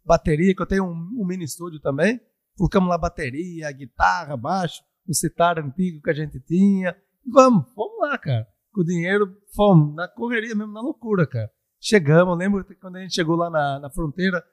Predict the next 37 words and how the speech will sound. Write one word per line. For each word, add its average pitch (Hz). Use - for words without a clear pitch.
no 170
Chuí, 185
<laughs> -
"Vamos, 202
beleza, 233
vamos 190
passar 196
aqui 190
a -
borda 165
agora, 175
sair 185
do 180
Brasil, 151
entrar 175
no 170
Uruguai, 143
primeira 170
vez 175
pra 135
mim, 160
fora 156
do, 139
do 139
país. 165
Vamos 165
contar 226
o 220
dinheiro 214
aqui." 190
Chegamos 202
lá, 226
acabaram 202
o 180
dinheiro. 180
<laughs> 855
"Opa, 214